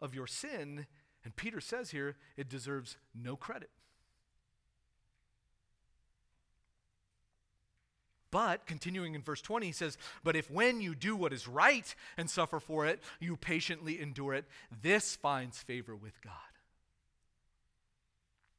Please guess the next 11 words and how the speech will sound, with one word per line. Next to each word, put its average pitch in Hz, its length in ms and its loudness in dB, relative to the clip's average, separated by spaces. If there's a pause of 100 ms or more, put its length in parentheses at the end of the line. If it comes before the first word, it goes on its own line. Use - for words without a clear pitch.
(320)
God 170 260 6
is 143 120 -6
pleased 214 400 0
when 143 160 -6
we 135 80 -4
suffer 190 400 2
for 139 180 -6
doing 135 540 -4
what 147 320 4
is 117 240 -6
right. 147 480 -4